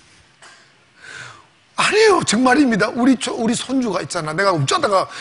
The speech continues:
뭐 그, 이놈이요, 우리 근사님들이 오라면 싫어한다?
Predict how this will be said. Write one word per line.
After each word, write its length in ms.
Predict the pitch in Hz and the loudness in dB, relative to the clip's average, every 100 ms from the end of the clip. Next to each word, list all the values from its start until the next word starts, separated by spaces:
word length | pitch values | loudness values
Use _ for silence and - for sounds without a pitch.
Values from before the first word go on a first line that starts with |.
| - | -8
뭐 160 | 196 170 | -4 -2
그, 140 | 151 - - - _ _ _ - | -4 -8 -20 -20 _ _ _ -4
이놈이요, 800 | 262 254 196 196 214 170 123 120 _ _ _ _ _ _ _ _ _ _ _ _ _ _ - | 0 2 2 2 0 -2 -4 -12 _ _ _ _ _ _ _ _ _ _ _ _ _ _ -6
우리 220 | 214 262 | 2 4
근사님들이 720 | - 196 202 233 294 285 226 262 | 4 2 2 2 2 4 2 2
오라면 340 | 240 214 185 | 2 0 2
싫어한다? 640 | - - 294 240 196 226 | 0 0 -2 -4 -4 -6